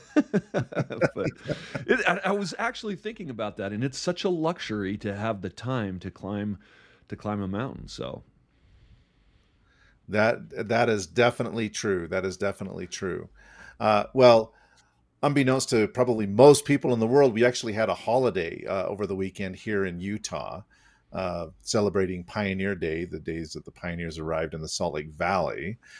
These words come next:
Speaker 2: Uh, did you do anything fun with your family over that, uh, holiday weekend?
Speaker 1: I,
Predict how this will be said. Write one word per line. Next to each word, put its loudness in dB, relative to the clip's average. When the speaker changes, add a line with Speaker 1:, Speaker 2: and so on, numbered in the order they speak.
Speaker 2:
Uh, 0
did 2
you 2
do 6
anything 0
fun -2
with -2
your 0
family 0
over 2
that, 0
uh, 0
holiday 0
weekend? -4
Speaker 1:
I, 0